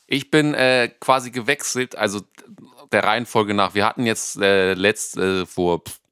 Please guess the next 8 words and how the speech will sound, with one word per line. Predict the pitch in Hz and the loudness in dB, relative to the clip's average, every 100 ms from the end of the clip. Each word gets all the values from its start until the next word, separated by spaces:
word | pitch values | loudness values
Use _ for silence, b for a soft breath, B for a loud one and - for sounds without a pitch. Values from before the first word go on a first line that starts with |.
| - | -4
äh, | 85 73 - _ - | -4 -4 -8 _ -2
neun | 92 92 | 2 2
Tagen | 104 110 147 | 2 0 0
ungefähr | 143 - 139 135 B B B B _ | -4 0 0 0 B B B B _
einen | 98 | -4
sehr | 92 175 | 2 0
coolen | - - 143 127 | 0 -2 -2 0
Gig. | 131 - - | -2 -4 -16